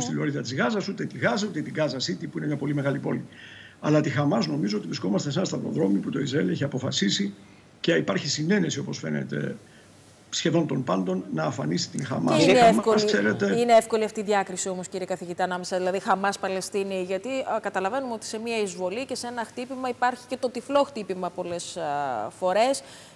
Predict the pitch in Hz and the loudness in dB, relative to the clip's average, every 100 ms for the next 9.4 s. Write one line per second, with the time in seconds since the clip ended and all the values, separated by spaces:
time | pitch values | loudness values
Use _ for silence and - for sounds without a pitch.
0 | - - 269 233 226 226 240 247 240 233 | -8 0 4 6 4 4 -2 0 -2 -2
1 | 247 247 247 247 240 277 269 247 214 - | -4 -2 -4 -4 2 4 4 0 -6 -8
2 | - - - - - - - - - - | -12 -20 -20 -20 -20 -20 -20 -20 -8 0
3 | 147 - 233 143 165 175 180 180 170 135 | 2 2 0 0 -2 -4 -4 -2 0 0
4 | 92 80 - 151 196 - 175 185 180 175 | 0 -2 -4 -2 -2 -2 -2 0 0 0
5 | 151 156 160 190 175 151 143 160 143 170 | 0 0 2 4 2 0 -2 0 2 2
6 | 196 - 143 139 135 - 160 226 196 - | 2 0 -4 -6 -6 -2 0 2 0 -2
7 | 175 190 170 170 165 170 170 165 - - | 0 0 2 0 0 0 -2 0 -2 -2
8 | 147 104 95 101 - - 73 85 85 151 | -2 -2 0 0 -2 -4 -4 -2 0 0
9 | 147 185 - - | 0 2 2 -2